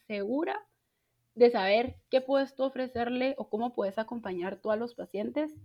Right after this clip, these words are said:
y cómo no, ¿verdad? Y tu mensaje también va siendo mucho más claro en el sentido de decir, o sea, yo ahora ya sé por qué yo no ofrezco pérdida de peso, ¿verdad?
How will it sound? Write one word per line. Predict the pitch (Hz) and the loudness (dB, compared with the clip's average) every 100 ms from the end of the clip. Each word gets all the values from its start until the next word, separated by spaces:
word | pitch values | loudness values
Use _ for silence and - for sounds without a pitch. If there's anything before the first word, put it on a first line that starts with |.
| - | -14
y | 208 | -4
cómo | 226 220 240 | 0 0 2
no, | 349 240 | 2 2
¿verdad? | - 175 214 233 - | -2 2 4 2 0
Y | 240 - | -6 -6
tu | 233 | -6
mensaje | 214 202 185 202 208 285 | -4 -4 -4 -6 -2 -2
también | 285 214 202 208 | -2 -2 -2 -2
va | 220 | -2
siendo | 233 240 247 | -2 -2 -2
mucho | 262 240 196 | -4 -6 -10
más | 185 190 _ | -10 -10 _
claro | 220 226 247 320 370 - _ _ _ _ _ | -6 -2 -2 -2 -4 -6 _ _ _ _ _
en | 254 240 | 2 4
el | 220 | 2
sentido | 208 190 254 | -2 2 2
de | 247 | 4
decir, | 254 - | 0 -2
o | 214 | 2
sea, | 214 202 | 2 4
yo | 233 | 6
ahora | 240 262 277 285 | 8 8 4 4
ya | 240 220 - | 0 -2 -2
sé | 254 269 | -2 -2
por | 233 214 | -4 -8
qué | - 254 | -4 -2
yo | 262 | 0
no | 233 226 | -2 -6
ofrezco | - 233 247 - - 311 - _ - | -6 -6 -6 -8 -6 -6 -6 _ 0
pérdida | 226 233 | 2 2
de | 220 | -2
peso, | - 190 - - _ - | -4 -8 -10 -20 _ -12
¿verdad? | 98 98 135 226 | -4 0 0 0